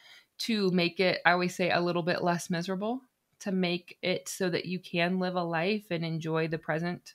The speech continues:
moment while also trying to conceive. Um, and then I also, as you heard, have people on to share ideas, give support on different tough topics that happen through infertility.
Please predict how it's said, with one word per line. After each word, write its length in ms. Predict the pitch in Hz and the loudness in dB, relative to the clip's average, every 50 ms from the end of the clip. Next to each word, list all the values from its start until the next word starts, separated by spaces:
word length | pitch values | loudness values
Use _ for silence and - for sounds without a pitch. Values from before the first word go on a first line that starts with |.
| _ _ | _ _
moment 480 | 175 160 - 170 196 220 233 - - _ _ _ - - _ _ _ | -4 -2 0 0 0 -2 -2 -6 -14 _ _ _ -20 -20 _ _ _
while 260 | - 170 165 165 165 | 0 4 6 6 6
also 420 | - - 160 165 165 - - 165 | 6 4 2 0 0 -2 -6 -6
trying 300 | 170 - - 175 160 165 | -6 -4 -2 -2 -2 -2
to 80 | 170 175 | -4 -6
conceive. 580 | 175 - 175 175 165 - - 175 170 208 233 233 _ _ _ _ _ - - - - - - - _ _ | -6 -4 -6 -6 -6 -6 -8 -8 -8 -8 -10 -10 _ _ _ _ _ -20 -20 -20 -20 -20 -20 -20 _ _
Um, 320 | 190 180 170 165 165 160 | -2 0 0 0 0 0
and 120 | 165 165 | 0 0
then 100 | 170 165 | 0 0
I 160 | 165 165 160 160 | 0 0 0 0
also, 380 | 165 170 - - - 175 170 165 | -2 -2 -4 -2 -2 0 0 0
as 240 | - 170 170 160 | -2 -2 -4 -4
you 100 | 170 165 | -4 -4
heard, 300 | 165 165 170 165 165 175 | -4 -2 0 0 0 0
have 340 | 180 175 180 160 160 165 - | 0 0 2 2 2 0 -4
people 260 | - - 185 - 170 | -12 -12 -8 -4 -2
on 420 | - - 156 151 151 165 185 214 214 | 2 4 6 8 8 6 6 4 0
to 140 | - 208 196 | -4 -6 -6
share 500 | - - 180 160 160 160 160 - - - | -2 0 4 6 8 8 8 8 6 4
ideas, 760 | 170 165 165 175 165 160 156 160 156 170 180 180 - - - _ | 2 2 0 -2 0 4 4 4 4 4 0 -2 -6 -12 -6 _
give 200 | 180 170 160 - | -2 -2 -2 -4
support 480 | - 170 151 _ - 165 160 151 - - | -8 -8 -8 _ -2 0 0 0 0 -2
on 200 | 160 165 170 165 | -2 -4 -4 -4
different 420 | 165 160 - 175 165 151 - - _ _ _ _ _ | -6 -6 -2 -2 -2 -2 -2 -8 _ _ _ _ _
tough 260 | - - 180 175 - | -6 -4 -4 -4 -4
topics 560 | - - - 202 180 - 170 - - - - - | -6 -2 -2 -2 0 0 -2 -2 -2 -4 -8 -4
that 140 | - - | -4 -4
happen 520 | - - 151 151 147 - - 151 165 165 170 - | -2 -4 -6 -6 -6 -8 -8 -8 -8 -8 -10 -8
through 200 | 170 160 151 143 | -6 -4 -4 -2
infertility. 760 | 143 160 160 - 156 - - 143 127 - - - - - | -4 -6 -6 -8 -10 -8 -6 -8 -8 -8 -10 -12 -14 -16